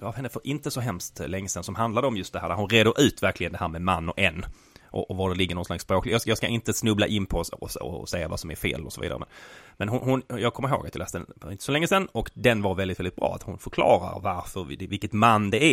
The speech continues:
är. Att det inte är man som en man utan, och, och, och att, att det här en inte riktigt rimmar med det språkliga. Jag håller helt med henne.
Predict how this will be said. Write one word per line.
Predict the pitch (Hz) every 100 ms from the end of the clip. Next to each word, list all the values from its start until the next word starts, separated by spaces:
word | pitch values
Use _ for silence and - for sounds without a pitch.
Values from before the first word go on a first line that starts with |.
| 78
är. |
Att | -
det | 92
inte | 95 98
är | 95 101 85
man | 87 92 90 87
som | 87
en | 98 90
man | 90 87 80 -
utan, | - -
och, | - -
och, | 90 -
och | -
att, | - -
att | -
det |
här | 90 -
en | 92 90
inte | - 95 - 82 - _ - _
riktigt | 98 92
rimmar | - 98 98
med | 87 - -
det |
språkliga. | - 101 208 - - -
Jag | -
håller | 127 123
helt | 175 -
med | 117
henne. | 95 87